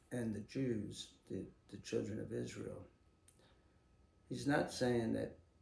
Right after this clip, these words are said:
absolutely you're damned if you're an Egyptian. Because we're gonna see that millions of people are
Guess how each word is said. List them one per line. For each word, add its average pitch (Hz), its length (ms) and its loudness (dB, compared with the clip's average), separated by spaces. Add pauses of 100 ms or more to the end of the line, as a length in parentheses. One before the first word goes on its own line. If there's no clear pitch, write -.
(180)
absolutely - 1200 0 (920)
you're 127 220 2
damned 117 760 -2
if 113 200 -6
you're 113 220 -6
an - 220 -2
Egyptian. - 520 -6 (760)
Because - 300 2
we're 139 120 6
gonna 160 220 6
see 131 400 4
that 113 380 0 (840)
millions 135 600 10
of - 120 -4
people 110 400 2
are - 100 -2